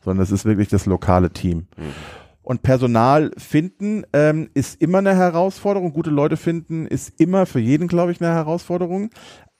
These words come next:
Speaker 1: Aber meine Erfahrung zeigt, dass die, ähm, jungen Menschen oder auch nicht so junge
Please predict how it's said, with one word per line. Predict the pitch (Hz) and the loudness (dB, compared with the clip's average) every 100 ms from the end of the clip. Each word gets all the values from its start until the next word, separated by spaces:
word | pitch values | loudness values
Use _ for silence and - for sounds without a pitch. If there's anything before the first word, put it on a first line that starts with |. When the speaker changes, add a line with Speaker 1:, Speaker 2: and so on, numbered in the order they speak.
| _ _ _ _ _ _ | _ _ _ _ _ _
Speaker 1:
Aber | - 117 120 | -2 2 4
meine | 107 131 | 4 4
Erfahrung | 147 147 156 147 139 | 4 2 2 0 -2
zeigt, | 143 139 - | 0 0 0
dass | 131 - | -6 -4
die, | 127 120 123 - - - _ - - | -2 0 0 0 -6 -18 _ -20 -8
ähm, | - 120 117 120 113 - | 0 2 2 0 -2 -4
jungen | - 120 123 123 | 0 2 2 4
Menschen | 120 131 123 131 127 127 135 131 _ _ _ _ _ _ _ | 2 2 -2 -2 0 0 -4 -8 _ _ _ _ _ _ _
oder | - 104 90 | 0 2 2
auch | 101 | 0
nicht | 110 | -2
so | - 135 | 0 -2
junge | 135 143 160 | 0 -2 -4